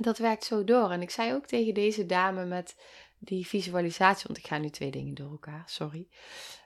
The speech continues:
Ehm, maar ook dat ik tegen haar zei van, eigenlijk is dit zo mooi, want jouw,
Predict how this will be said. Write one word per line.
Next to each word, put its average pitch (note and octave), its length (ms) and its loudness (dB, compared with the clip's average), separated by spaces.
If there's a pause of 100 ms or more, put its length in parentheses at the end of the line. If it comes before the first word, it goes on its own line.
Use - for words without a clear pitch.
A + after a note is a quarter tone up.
Ehm, G3 440 -4 (640)
maar G#3 260 2
ook B3 220 4
dat G#3 140 2
ik G#3 120 -2
tegen G#3 240 2
haar G3 140 0
zei A3 280 2
van, F3+ 300 -4
eigenlijk B3 440 0
is A3+ 160 4
dit G#3+ 200 0
zo G#3+ 440 4
mooi, G#3+ 640 6 (520)
want G#3+ 200 -2
jouw, F#3+ 560 2